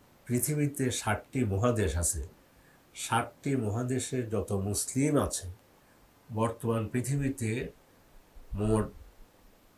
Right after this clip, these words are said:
জনসংখ্যা হচ্ছে প্রায় আটশো কোটির মতো। তন্মধ্যে যেটুকু পত্রপত্রিকায় শুনেছি, মুসলমানদের সংখ্যা হচ্ছে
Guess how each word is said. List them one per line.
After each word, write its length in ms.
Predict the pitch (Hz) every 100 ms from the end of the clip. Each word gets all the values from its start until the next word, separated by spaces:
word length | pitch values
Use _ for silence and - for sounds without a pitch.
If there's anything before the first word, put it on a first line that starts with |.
| - - - 90
জনসংখ্যা 600 | 104 117 123 143 131 127
হচ্ছে 320 | 123 - 127
প্রায় 380 | - 113 113 117
আটশো 480 | 110 110 - - 139
কোটির 460 | 127 113 123 113
মতো। 400 | 104 95 90 80 - - - - - - _ _ _ _
তন্মধ্যে 800 | 127 127 135 143 131 110 110 147
যেটুকু 520 | 131 135 107 - 117 -
পত্রপত্রিকায় 760 | - 117 - 104 104 92 85 80
শুনেছি, 720 | - 95 87 82 - 113 - - _ _ _ _ _ _
মুসলমানদের 680 | 110 107 139 131 127 113 117
সংখ্যা 500 | - - 101 - -
হচ্ছে 500 | 113 - - 110 -